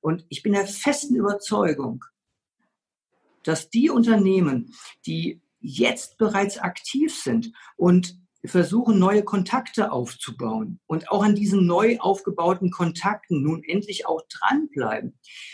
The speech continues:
dass die mit Sicherheit ihre ersten Aufträge auch schnell wieder bekommen werden.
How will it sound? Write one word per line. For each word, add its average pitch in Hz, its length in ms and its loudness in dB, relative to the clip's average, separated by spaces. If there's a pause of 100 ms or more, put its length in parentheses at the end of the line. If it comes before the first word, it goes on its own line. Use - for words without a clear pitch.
(220)
dass - 260 0
die 202 200 2
mit 208 260 4
Sicherheit 151 1040 0 (280)
ihre 170 340 2
ersten - 460 0
Aufträge 214 760 -2
auch 160 140 2
schnell 170 420 -2
wieder 196 160 -2
bekommen 214 500 0
werden. 131 300 -4